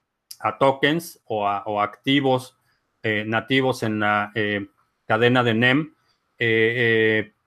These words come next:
tenía el mismo problema que tenía, eh, o que tiene todavía Neo, que es que el deployment de contratos inteligentes en esa plataforma es muy, es muy caro. Eh, creo que no esperaban el nivel de apreciación que han tenido y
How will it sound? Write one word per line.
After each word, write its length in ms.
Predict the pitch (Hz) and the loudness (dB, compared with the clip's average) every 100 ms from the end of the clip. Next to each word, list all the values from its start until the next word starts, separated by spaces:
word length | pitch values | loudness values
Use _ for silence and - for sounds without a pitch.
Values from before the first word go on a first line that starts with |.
| _ | _
tenía 520 | - 120 139 156 156 | 0 2 4 4 2
el 220 | 156 123 117 | 0 -2 0
mismo 360 | 135 135 139 | 0 -2 -2
problema 520 | 131 120 127 135 139 | -2 0 0 0 -2
que 120 | 135 107 | -4 -8
tenía, 720 | 113 113 123 127 123 120 - | -6 -4 -4 -2 -2 -4 -10
eh, 520 | 113 104 101 98 98 - | -8 -6 -6 -6 -10 -6
o 120 | 110 | -6
que 100 | 110 | -6
tiene 320 | 104 143 156 | -2 0 0
todavía 560 | 123 127 123 120 123 113 | 0 0 2 0 0 0
Neo, 520 | 110 123 131 170 170 | 0 0 0 0 -4
que 140 | - 117 | -4 -4
es 180 | 120 - | -4 -6
que 340 | - 120 120 _ _ _ | -2 0 -2 _ _ _
el 100 | 117 | -6
deployment 680 | 110 104 135 143 139 139 139 | -4 0 2 4 2 0 -4
de 380 | - 113 107 107 | -10 -2 0 0
contratos 500 | 110 107 127 131 131 | -4 0 0 0 -2
inteligentes 640 | 123 113 107 123 123 - | -4 -4 -4 -4 -4 -4
en 100 | 113 | -6
esa 300 | 117 113 123 | -4 -2 -2
plataforma 520 | 117 104 107 123 120 123 | -2 -4 -2 -2 -2 -2
es 120 | 113 | -2
muy, 360 | 113 117 117 - | -2 0 -4 -6
es 100 | 107 | -4
muy 220 | 117 117 | -2 0
caro. 340 | 131 131 117 - _ _ _ _ _ _ _ - | 2 2 0 -6 _ _ _ _ _ _ _ -4
Eh, 360 | 110 104 104 101 | 0 2 0 2
creo 280 | 120 123 | 2 4
que 80 | 120 | 2
no 120 | 120 | 2
esperaban 680 | 123 - 123 123 127 120 113 | 2 2 4 6 4 2 -2
el 160 | 113 104 | -4 -2
nivel 220 | 107 117 | 0 0
de 60 | 120 | -2
apreciación 580 | 113 104 113 - 120 117 | -2 -6 -8 -6 -6 -2
que 60 | |
han 120 | 117 | -4
tenido 560 | 110 113 127 135 147 - | -2 -2 0 2 2 0
y 520 | 117 104 101 101 98 | -4 -4 -4 -2 -4